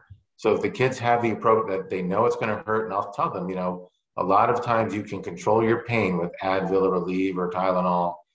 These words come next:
rather than going to the narcotic pain medications.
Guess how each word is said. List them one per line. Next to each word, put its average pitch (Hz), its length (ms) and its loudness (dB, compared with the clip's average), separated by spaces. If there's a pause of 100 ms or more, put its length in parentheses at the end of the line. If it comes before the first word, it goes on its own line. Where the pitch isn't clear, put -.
(260)
rather 107 340 4
than 95 160 -2
going 107 320 -2
to 95 80 -6
the 87 100 -4
narcotic 90 520 -4
pain 92 200 -4
medications. 87 680 -6